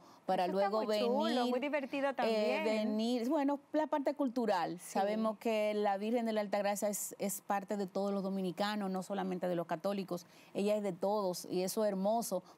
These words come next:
Speaker 1: porque
Speaker 2: Claro.
Speaker 1: allí nos, nos congregamos todos. Entonces hay un rally que sale desde Bonao, que va a acompañar a la imagen cuando venga a entrar a Santo Domingo. Están los peregrinos que desde el día diez salen de Vallaguana,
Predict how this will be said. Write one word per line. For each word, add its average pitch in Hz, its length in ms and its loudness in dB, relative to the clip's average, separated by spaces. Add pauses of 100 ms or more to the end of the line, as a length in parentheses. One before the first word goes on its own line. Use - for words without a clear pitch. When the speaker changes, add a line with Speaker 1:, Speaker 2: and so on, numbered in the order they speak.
Speaker 1:
porque 190 220 -4
Speaker 2:
Claro. 202 160 4
Speaker 1:
allí 208 220 0
nos, 240 160 2 (100)
nos 202 220 -2
congregamos 196 580 0
todos. 190 460 -2 (320)
Entonces 240 260 0
hay 240 60 4
un 254 80 2
rally 254 200 2
que 254 120 0
sale 247 240 2
desde 220 240 2
Bonao, 247 680 0
que 208 140 -2
va 196 360 0
a - 20 -2
acompañar 202 500 0
a 196 60 2
la 185 260 0
imagen 202 540 -2 (280)
cuando 190 300 2
venga 190 520 0 (100)
a 175 160 0
entrar 185 440 0
a 180 60 -2
Santo 180 280 -2
Domingo. 202 500 0 (240)
Están 214 300 0
los 233 100 0
peregrinos 220 560 0
que 202 140 0
desde 190 200 0
el 185 120 0
día 208 220 2
diez 220 280 2
salen 214 400 0
de 202 80 2
Vallaguana, 196 800 0